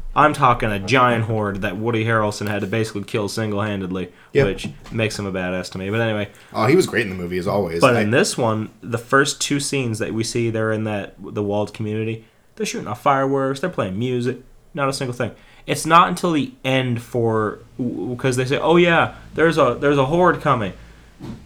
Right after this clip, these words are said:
Speaker 1: Th-, the horde would have seen that.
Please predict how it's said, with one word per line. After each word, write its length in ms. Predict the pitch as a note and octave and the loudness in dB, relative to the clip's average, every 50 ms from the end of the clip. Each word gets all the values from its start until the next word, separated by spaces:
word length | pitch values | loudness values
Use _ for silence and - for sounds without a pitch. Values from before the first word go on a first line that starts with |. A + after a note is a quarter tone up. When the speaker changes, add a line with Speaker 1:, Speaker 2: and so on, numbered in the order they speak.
| - - - | -16 -14 -12
Speaker 1:
Th-, 140 | - - - - - - | -12 -14 -14 -14 -6 2
the 200 | C3 C#3 C3+ B2+ | 4 6 6 6
horde 520 | B2 D#3 E3+ F#3+ G#3 F#3+ F3 D#3+ C3+ - - | 4 2 4 4 6 6 6 4 2 -2 -2
would 220 | C3+ C#3+ C#3+ C#3 | 0 2 2 4
have 220 | C#3 C3+ A2 F#2+ - | 2 2 0 0 -2
seen 460 | - - - D#3+ E3 F3 E3 C3+ G#2+ | -4 -2 0 0 0 0 0 0 -2
that. 380 | G2+ G2+ G2 G2 F2+ F2 - | -2 -2 -4 -6 -6 -8 -10